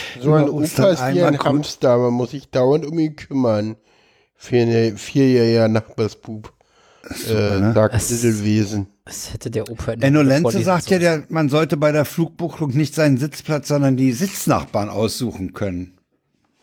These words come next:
Speaker 2: Das finde ich auch gut.
Speaker 1: Ja.
Speaker 3: Ja, der Roy Madecke f-, fragt, "Muss ich mir Sorgen machen?"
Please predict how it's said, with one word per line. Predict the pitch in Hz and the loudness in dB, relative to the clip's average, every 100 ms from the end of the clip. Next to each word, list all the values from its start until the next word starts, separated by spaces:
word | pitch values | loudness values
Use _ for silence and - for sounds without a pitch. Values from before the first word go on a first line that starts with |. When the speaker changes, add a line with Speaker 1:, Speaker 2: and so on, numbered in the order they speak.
| _ - | _ -20
Speaker 2:
Das | 120 | -16
finde | - 185 | -8 -6
ich | 156 | -4
auch | 131 - | -6 -8
gut. | 85 - - | -14 -14 -6
Speaker 1:
Ja. | 120 123 113 - - - - _ _ _ - - _ _ _ _ _ _ _ | 0 2 2 -2 -10 -18 -20 _ _ _ -20 -20 _ _ _ _ _ _ _
Speaker 3:
Ja, | - 190 165 139 120 113 143 | 0 6 8 6 4 2 2
der | 127 | 4
Roy | 147 165 | 4 4
Madecke | 147 147 123 - 117 101 101 104 _ _ _ | 2 2 0 -2 -6 -6 -8 -12 _ _ _
f-, | - - - - - - - - - - - | -12 -12 -14 -18 -16 -14 -14 -14 -14 -16 -20
fragt, | - 117 123 127 - - - | -8 0 4 4 0 -12 -8
"Muss | 139 185 | -2 0
ich | 208 - | 0 0
mir | 156 | 0
Sorgen | 131 175 160 113 | 4 4 2 0
machen?" | 110 - 165 | -2 -2 -12